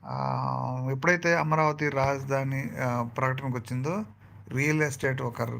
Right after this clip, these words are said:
ఒక రేంజ్కి వెళ్ళిపోయింది. హోటల్స్, వ్యాపారాలంతా కూడా, ఆ, బాగా పికప్ అవుతున్నాయి. అమరావతి రాజధాని సరౌండింగ్స్ ఉన్న అన్ని ప్లేస్లు కూడా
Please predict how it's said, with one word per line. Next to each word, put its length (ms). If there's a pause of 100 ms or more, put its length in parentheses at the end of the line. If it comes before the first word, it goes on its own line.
(180)
ఒక 200
రేంజ్కి 360
వెళ్ళిపోయింది. 680
హోటల్స్, 520
వ్యాపారాలంతా 800
కూడా, 280 (460)
ఆ, 60 (560)
బాగా 160
పికప్ 320
అవుతున్నాయి. 400 (2000)
అమరావతి 640
రాజధాని 1120
సరౌండింగ్స్ 720
ఉన్న 160
అన్ని 400
ప్లేస్లు 440
కూడా 260